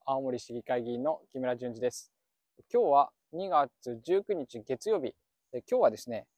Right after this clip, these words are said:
アスパム、今日、今日はアスパムの裏、裏にいるんですけども、先ほどまでアスパムで開催された、え、北方領土を考えるシンポジウムに参加しておりました。こちらですね、え、北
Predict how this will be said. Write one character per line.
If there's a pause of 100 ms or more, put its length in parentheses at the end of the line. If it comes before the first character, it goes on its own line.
(100)
ア
ス
パ
ム、 (400)
今
日、
今
日
は
ア
ス
パ
ム
の
裏、 (100)
裏
に
い
る
ん
で
す
け
ど
も、
先
ほ
ど
ま
で
ア
ス
パ
ム
で
開
催
さ
れ
た、 (540)
え、
北 (180)
方
領
土
を
考
え
る
シ
ン
ポ
ジ
ウ
ム
に
参
加
し
て
お
り
ま
し
た。
こ (640)
ち
ら
で
す
ね、 (640)
え、
北